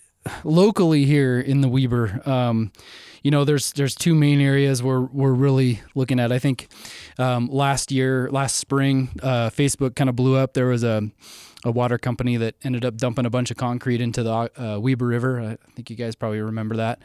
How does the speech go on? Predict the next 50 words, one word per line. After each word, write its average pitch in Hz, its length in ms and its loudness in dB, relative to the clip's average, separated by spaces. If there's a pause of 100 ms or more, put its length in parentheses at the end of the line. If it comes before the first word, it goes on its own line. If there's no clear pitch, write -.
(760)
Um, 147 600 2
so 170 280 4
they, 180 200 6
they 196 260 4
ended 202 140 4
up 185 100 2
getting 170 220 2
a - 20 4
little 165 200 4
bit, 147 180 -4
in 160 80 4
a 156 40 4
little 151 140 4
bit 143 140 0
of 127 80 -4
trouble 143 260 2
for 135 140 0
that. 131 240 2
It 143 80 -2
was 131 160 0
illegal. 135 440 2 (120)
Um, 123 320 0
but 123 320 -2
like 135 180 0
most 135 280 0
water 135 200 0
companies 127 680 -2
in 123 160 -2
the 113 40 -2
state, 131 360 -2
they 135 100 -2
don't 123 160 -2
have 123 180 -4
any 120 140 -2
money. 117 300 -4
And 98 120 -8
so 120 140 -2
that 117 180 -4
was 104 140 -8
kind 113 180 -6
of 107 60 -8
the, 101 140 -10 (340)
you - 80 -16
know, 90 180 -18 (300)
that's 113 240 -8
what 113 160 -8
they've 104 120 -6
been 101 120 -10
doing 107 240 -6
for 98 240 -8